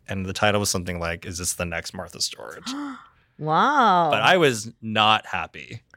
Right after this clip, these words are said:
Speaker 2: Why?
Speaker 1: Because I was like, "I'm a fraud. I didn't, I didn't want this to be the story. I wasn't trying to be this person. I simply,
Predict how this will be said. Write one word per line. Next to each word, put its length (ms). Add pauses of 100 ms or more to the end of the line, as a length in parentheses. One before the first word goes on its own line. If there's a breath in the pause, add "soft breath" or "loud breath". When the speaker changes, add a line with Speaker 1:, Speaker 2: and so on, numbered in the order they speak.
(120)
Speaker 2:
Why? 540 (100)
Speaker 1:
Because 440 (180)
I 140
was 180
like, 160
"I'm 160
a 60
fraud. 580
I 100
didn't, 300 (220)
I 80
didn't 220
want 200
this 160
to 100
be 60
the 100
story. 600 (100)
I 120
wasn't 320
trying 340
to 60
be 140
this 180
person. 340
I 140
simply, 720